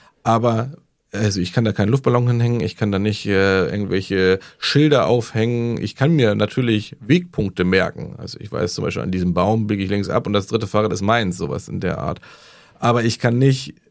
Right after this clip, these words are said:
den Wechselplatz so markieren, dass ich sehe. Es ist ehrlicherweise auch so, wenn es, ich glaube, wenn wir das erlauben würden, würde auch keiner mehr seinen Platz finden, weil nämlich die Anzahl der Möglichkeiten, seinen Wechsel-, Wechselplatz zu markieren, erschöpflich ist. Und, ähm, bei einem Wettkampf, wo zweitausend, dreitausend Athleten an den Start gehen,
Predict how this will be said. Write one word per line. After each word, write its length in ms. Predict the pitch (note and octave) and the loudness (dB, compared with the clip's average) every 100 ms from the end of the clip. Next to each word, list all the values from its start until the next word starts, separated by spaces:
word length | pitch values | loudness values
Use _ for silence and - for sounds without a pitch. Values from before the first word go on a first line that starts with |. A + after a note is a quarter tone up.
| _ | _
den 200 | - A2+ | 0 2
Wechselplatz 540 | A2 A2 A#2 - G2 - | 2 2 0 0 0 0
so 140 | G2+ | 0
markieren, 320 | G2+ F#2 G2+ F2 | -2 -2 -2 -2
dass 120 | F2 | -2
ich 100 | E2+ | -4
sehe. 240 | - - - | -6 -10 -6
Es 180 | A2+ B2 | -2 0
ist 140 | D#3 | 0
ehrlicherweise 580 | B2+ C#3+ B2+ A2+ A#2 A2 | 0 0 2 4 4 2
auch 60 | G2+ | 0
so, 260 | A#2 C3+ - | 0 -2 0
wenn 160 | A2+ | 2
es, 200 | C3 B2+ - _ _ _ _ _ _ | 2 0 -8 _ _ _ _ _ _
ich 160 | A#2 - | -12 0
glaube, 380 | A2+ C#3+ G2+ - | 4 4 2 0
wenn 260 | C#3 C3+ | 2 4
wir 80 | A#2 | 4
das 120 | G#2+ | 2
erlauben 380 | F#2 G#2+ A#2 A2+ | 2 2 2 2
würden, 380 | A2 B2+ C#3+ C#3 | 2 2 0 -2
würde 280 | A2+ B2 F#2+ | 2 2 2
auch 100 | G#2 | 0
keiner 180 | B2 B2 | 0 2
mehr 120 | A2 | 2
seinen 180 | A2+ C3+ | 2 2
Platz 220 | A#2 - | -2 -2
finden, 380 | F#2+ D#2+ A2+ D3 - _ | -4 -2 -2 -4 -10 _
weil 120 | G2+ G#2 | 0 2
nämlich 220 | A2 G#2+ | 2 2
die 260 | A2 A2 | 2 2
Anzahl 460 | - - B2 C3+ A#2 | 0 -6 -2 0 2
der 80 | G#2 | 4
Möglichkeiten, 540 | B2+ C3 B2 A#2 G#2 | 4 2 -2 0 0
seinen 140 | A2 G#2+ | 0 0
Wechsel-, 280 | B2 A#2 | -2 -6
Wechselplatz 380 | A2+ - B2 A2 | -6 -6 -4 -4
zu 100 | A2 | -2
markieren, 360 | G#2+ G#2 A#2 G2 - | -2 0 -2 -2 -6
erschöpflich 520 | A#2+ G2+ - - F2+ | -2 0 0 -2 -2
ist. 240 | E2+ B2+ - - - - - | 0 -2 -4 -18 -16 -14 0
Und, 320 | A2+ A2 A2+ | 4 4 4
ähm, 420 | A2 G#2+ G2 G2+ | 4 4 2 0
bei 100 | G#2 | 0
einem 160 | G#2 G#2 | 0 2
Wettkampf, 340 | A#2+ - A2+ | 0 0 0
wo 60 | A2 | 0
zweitausend, 240 | G#2 A2 | 2 2
dreitausend 300 | A2 A2 G#2+ | 2 0 0
Athleten 220 | G2+ A2 F#2+ | 0 0 0
an 40 | |
den 60 | G2+ | 0
Start 240 | G#2+ A2 | 0 0
gehen, 280 | G#2 G#2+ | -2 -2